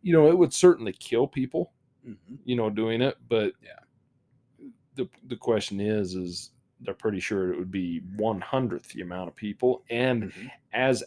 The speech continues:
Speaker 1: accidents happened, they would be able to learn the A I from that,
Speaker 2: Yeah.
Speaker 1: correct?
Speaker 2: Mm-hmm.
Speaker 1: A-, and they said one of the issues that's gonna cause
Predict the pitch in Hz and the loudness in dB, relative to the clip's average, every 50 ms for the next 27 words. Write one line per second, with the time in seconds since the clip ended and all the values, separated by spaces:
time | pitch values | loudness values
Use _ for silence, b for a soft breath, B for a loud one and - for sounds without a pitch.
0 | - - 117 113 110 - - - 110 92 - - - - 104 101 101 - - 135 | -4 -2 -2 -2 -2 -4 -6 -8 -8 -8 -8 -10 -8 -6 -6 -6 -6 -2 -2 -2
1 | 139 151 - - _ _ _ _ _ _ _ _ _ _ - 123 120 113 107 101 | -2 -4 -8 -12 _ _ _ _ _ _ _ _ _ _ 4 6 6 6 6 2
2 | 92 90 92 - _ - 120 123 117 107 101 95 101 92 - 101 98 101 117 117 | -2 -4 -14 -16 _ -4 0 2 2 2 2 0 -2 -2 -2 -4 0 0 2 2
3 | 110 104 98 90 87 - - 98 101 101 95 95 104 113 117 113 - - 90 87 | 2 0 -2 -4 -8 -6 -6 -4 -2 -2 -2 0 2 2 2 2 0 -6 -10 -10
4 | 76 73 73 69 - - 90 92 90 110 95 92 98 120 123 _ _ _ _ - | -10 -12 -14 -14 -14 -12 -10 -8 -6 -6 -4 -2 -2 -2 -4 _ _ _ _ -18
5 | - 90 - - 101 - _ _ _ _ _ _ _ _ - 95 101 - _ - | -18 -16 -16 -16 -20 -20 _ _ _ _ _ _ _ _ -18 -18 -18 -12 _ 0
6 | 151 147 139 127 - - 147 127 120 113 110 135 185 190 185 - - 117 120 - | 2 4 4 2 2 2 0 0 0 0 0 2 2 0 0 0 0 0 0 2
7 | - 127 123 120 110 104 107 92 - - - 123 110 98 - - - 139 151 131 | 2 0 0 0 0 0 -2 -2 -4 -6 -8 -8 -8 -8 -8 -4 -2 -2 -2 -2
8 | 53 52 55 - - | -4 -6 -8 -12 -14